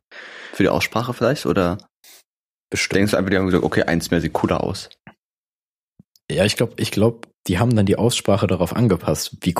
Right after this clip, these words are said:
Speaker 2: cool das halt aussah, weil
Speaker 1: Mhm.
Speaker 2: wir die, das muss halt cool aussehen, dann haben die irgendwie überlegt, okay, wie können wir das aussprechen und dann, dann hat's schon irgendwie gepasst.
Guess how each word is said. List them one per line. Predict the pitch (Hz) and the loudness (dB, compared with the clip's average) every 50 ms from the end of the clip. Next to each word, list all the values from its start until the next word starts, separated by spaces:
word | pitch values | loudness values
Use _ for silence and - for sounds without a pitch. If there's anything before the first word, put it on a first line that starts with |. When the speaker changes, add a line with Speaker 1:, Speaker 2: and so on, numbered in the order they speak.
| - - | 0 0
Speaker 2:
cool | 107 | 2
das | 85 82 - | 2 2 0
halt | - 80 - | 0 -2 0
aussah, | - 95 104 - - - - | 0 0 0 0 0 -4 0
weil | - 78 | 2 2
Speaker 1:
Mhm. | 80 | 4
Speaker 2:
wir | 82 76 | 2 2
die, | 65 73 73 - - _ _ | 0 -4 -8 -10 -14 _ _
das | - - - 101 | -12 -6 0 0
muss | 104 - - | 0 2 2
halt | 87 - - | 0 -2 2
cool | - 85 62 | 2 2 4
aussehen, | - 117 - 92 85 | 4 2 2 2 0
dann | 85 85 92 | 0 0 2
haben | 90 90 | 2 2
die | 78 | 2
irgendwie | 78 85 87 82 | 2 2 2 2
überlegt, | 80 82 85 82 - - | 2 0 0 -2 -4 -6
okay, | - - - 80 | -4 -2 0 0
wie | 82 80 | 0 -2
können | - 80 78 | -2 -4 -4
wir | 151 | -4
das | - - | -4 -4
aussprechen | - - - - - - - - 160 160 | -2 -2 -2 -2 -2 -4 -4 -4 -4 -6
und | 165 - | -6 -6
dann, | - - - 90 - | -8 -8 -10 -10 -8
dann | - 78 80 | -8 -6 -6
hat's | 78 76 - | -6 -6 -4
schon | - 76 | -4 -4
irgendwie | 78 80 76 | -2 -2 -4
gepasst. | - - - 78 76 - - - | -6 -6 -6 -8 -8 -8 -12 -20